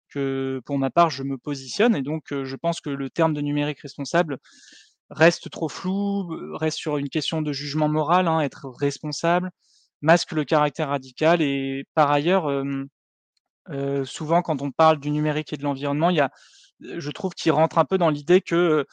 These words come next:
en, en, en ayant un numérique responsable, le numérique sera au contraire une solution, heu, à, aux problèmes environnementaux et là on revient au problème du solutionnisme, heu,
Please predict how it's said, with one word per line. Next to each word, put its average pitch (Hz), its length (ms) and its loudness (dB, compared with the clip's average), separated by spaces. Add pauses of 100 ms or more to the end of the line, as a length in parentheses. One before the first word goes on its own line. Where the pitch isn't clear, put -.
(220)
en, 151 140 2
en, 160 260 2
en 165 140 4
ayant 175 280 6
un 170 60 8
numérique 165 380 2
responsable, 170 600 0
le 151 100 -4
numérique 156 340 -2
sera 160 320 4
au 156 60 0
contraire 160 460 0
une 147 100 -2
solution, 196 600 -2 (520)
heu, 143 420 0
à, 147 320 2
aux 156 140 -4
problèmes 160 360 0
environnementaux 151 600 2
et 147 120 4
là 156 140 4
on 160 80 2
revient 147 320 0
au 151 60 -2
problème 147 280 -4
du 139 100 -8
solutionnisme, 147 680 -8
heu, 135 200 -6